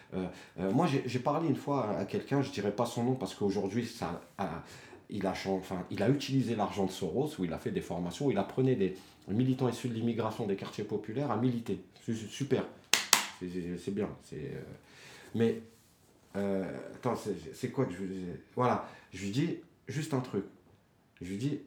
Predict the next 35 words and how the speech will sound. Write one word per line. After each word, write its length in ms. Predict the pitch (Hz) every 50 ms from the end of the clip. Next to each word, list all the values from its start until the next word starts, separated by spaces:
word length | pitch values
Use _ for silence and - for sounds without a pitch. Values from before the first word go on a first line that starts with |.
| - _ -
Est-ce 140 | 110 - -
que 60 | 131
tu 120 | 123 -
penses 240 | 131 - 160 160 -
que 80 | - 135
la 120 | 120 113
police 360 | 113 - 110 120 139 139 -
est 40 | 104
d'aujourd'hui ? 480 | 98 107 104 101 110 107 101 98 98 95 - - - -
Tu 100 | - -
parles 180 | - 123 120 101
de 40 | 95
la 60 | 101
police 340 | 98 - 104 107 117 104 92
de 80 | 98 95
Vichy, 340 | 90 98 95 - - 95 90
mais 80 | 87 82
tu 140 | - -
penses 220 | - - 135 135 -
que 100 | - 104
c'est 180 | 98 - 104
sous 160 | 98 - - -
Pétain 360 | - 143 147 147 185 185 180
qu'elle 200 | - 160 151 151
est 260 | 156 151 151 147 151
née, 180 | 156 165 185 180
la 100 | 160 151
police, 460 | 151 - 156 156 165 151 135 - - - - - - - - - - - -
euh, 420 | 120 127 127 127 127 127 127 123
raciste, 840 | 123 127 131 127 131 - - 143 147 151 160 156 151 - - - - 123 120 120 120 - - - - - -
euh, 480 | - 120 117 120 123 120 120 120 120 120
au 100 | 120 123
service 380 | 123 - 139 127 127 131 120 117
de 100 | 131 127
l'État ? » 420 | 127 131 127 131 165 165 170 -